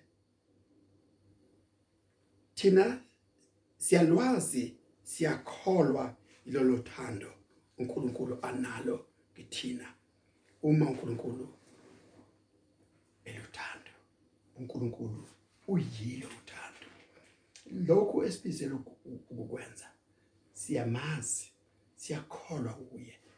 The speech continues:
siyaqonda ukuthi uhlala kithi ngothando lwakhe, nathi sihlala kuye. Ngalokho-ke kubonakala abantwana bakaNkulunkulu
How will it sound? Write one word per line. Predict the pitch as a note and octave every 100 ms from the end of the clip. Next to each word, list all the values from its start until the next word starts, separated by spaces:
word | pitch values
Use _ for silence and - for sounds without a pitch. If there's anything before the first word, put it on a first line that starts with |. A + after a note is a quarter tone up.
| _
siyaqonda | - D3 D3 - - D#3 C#3 B2+
ukuthi | - -
uhlala | D#3 - E3+ D#3+
kithi | - - G#3 -
ngothando | A#2+ - B2+ A#2+
lwakhe, | - A#2+ - - - _ - -
nathi | - -
sihlala | - - - F2+ F2
kuye. | - - D2+ A#1 - - - - - _ _ _ _ _ _ - - - - - - _ _ _ _ _ _ _ _ _ _
Ngalokho-ke | G3+ G3+ F#3+ G#3 F#3
kubonakala | D#3+ F3+ F3 F3+ F#3 E3+
abantwana | E3+ E3+ - F3 E3
bakaNkulunkulu | D#3+ D#3 - D3 B2+ - C#3+ C#3+ -